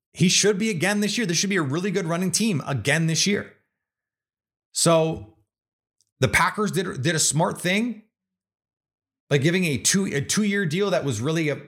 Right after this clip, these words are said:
you know, it was a four-year deal. That's really a two-year deal. And then they,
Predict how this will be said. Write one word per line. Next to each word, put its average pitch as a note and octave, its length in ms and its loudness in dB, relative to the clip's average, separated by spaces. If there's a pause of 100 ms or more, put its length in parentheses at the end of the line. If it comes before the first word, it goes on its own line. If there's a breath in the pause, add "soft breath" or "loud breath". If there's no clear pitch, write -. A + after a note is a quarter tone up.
(140)
you C#3 120 2
know, A#2 160 2
it - 760 -20
was - 80 2
a A2 40 4
four-year F#3 360 -2
deal. E3 140 -2
That's D#3 140 -4
really D3 160 0
a B2 40 -2
two-year E3+ 400 0
deal. D#3+ 380 -2 (680)
And D#3 160 4
then F3 360 2
they, E3 280 0